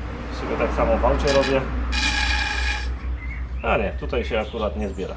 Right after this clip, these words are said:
Jest wszystko ok. Będzie czasami pomimo przechyłu,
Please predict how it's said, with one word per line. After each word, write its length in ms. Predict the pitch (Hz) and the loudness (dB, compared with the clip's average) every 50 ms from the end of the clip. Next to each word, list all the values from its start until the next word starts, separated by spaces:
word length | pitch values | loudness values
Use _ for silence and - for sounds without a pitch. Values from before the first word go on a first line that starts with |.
| - - 80 | -10 -10 -8
Jest 240 | - - - - | -8 -8 -6 -8
wszystko 340 | - 113 101 - - 104 104 | -8 -10 -10 -8 -6 -4 -2
ok. 100 | 110 107 - 101 92 - - - | -2 -2 -2 -2 -2 -4 -4 -4
Będzie 220 | - 151 156 147 143 - - - | -4 -4 -2 -2 -4 -4 -4 -2
czasami 440 | - 156 - 175 160 151 151 147 147 - - - - - - - - - - | 0 4 6 6 6 6 6 2 0 0 -4 -4 -4 -4 -4 -4 -4 -4 -2
pomimo 360 | - 139 147 151 147 143 143 139 | 0 0 2 4 6 8 6 6
przechyłu, 640 | - - - - - 202 202 190 180 190 202 214 | 6 6 6 6 8 10 10 10 12 12 12 10